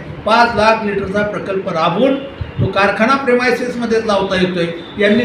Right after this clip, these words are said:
तो बाहेरच्या जागेमध्ये लावायचा प्रयत्न केला, त्याच्यामुळं अधिकचा खर्च तिथं वाढणार आहे. तो खर्चसुद्धा आम्हाला बचत करायचा आहे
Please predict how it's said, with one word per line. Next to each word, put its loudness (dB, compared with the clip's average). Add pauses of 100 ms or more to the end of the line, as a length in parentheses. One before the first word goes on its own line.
तो 4
बाहेरच्या 4
जागेमध्ये 4
लावायचा 2
प्रयत्न -4
केला, -2 (260)
त्याच्यामुळं 0
अधिकचा 2
खर्च 2 (120)
तिथं -2
वाढणार 4
आहे. -4
तो 0
खर्चसुद्धा 4
आम्हाला 4
बचत 0
करायचा 0
आहे -4